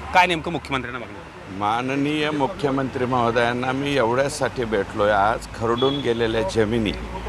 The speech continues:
Speaker 2: ज्या जमिनी नुसत्या खरडून नाही गेल्या, काही ठिकाणी क्षेत्र वाहून गेलंय,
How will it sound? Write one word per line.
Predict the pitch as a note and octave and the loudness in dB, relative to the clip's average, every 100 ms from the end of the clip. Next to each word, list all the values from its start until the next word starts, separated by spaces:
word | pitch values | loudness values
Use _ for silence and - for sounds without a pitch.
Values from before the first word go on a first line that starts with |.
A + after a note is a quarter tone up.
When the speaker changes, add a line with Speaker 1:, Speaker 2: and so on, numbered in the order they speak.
| - - - - - | -8 -8 -8 -8 0
Speaker 2:
ज्या | B2+ C#3 D#3 | 4 4 2
जमिनी | B2+ C3+ C3 C3 C3 C3+ C#3+ D#3+ - - - - A#2 | 0 -6 -4 -4 -2 -2 -4 -6 -10 -8 -8 -8 -2
नुसत्या | D#3 - - G3 - | 0 0 0 0 2
खरडून | D#3 G3 A#3 | 2 6 4
नाही | A3+ G3 E3+ | 4 0 2
गेल्या, | D3 B2 F#2 - - - - - D3+ | 2 2 -2 -4 -14 -14 -14 -6 2
काही | E3 G3+ | 2 4
ठिकाणी | F#3+ F#3 G3 G3+ A#3 B3+ | 0 -2 -4 -2 -6 -6
क्षेत्र | - - G#3 - A#3 | -4 2 2 4 2
वाहून | F#3+ G#3+ G3 C4+ | 6 4 6 2
गेलंय, | A#3 F#3+ D3+ | 2 2 2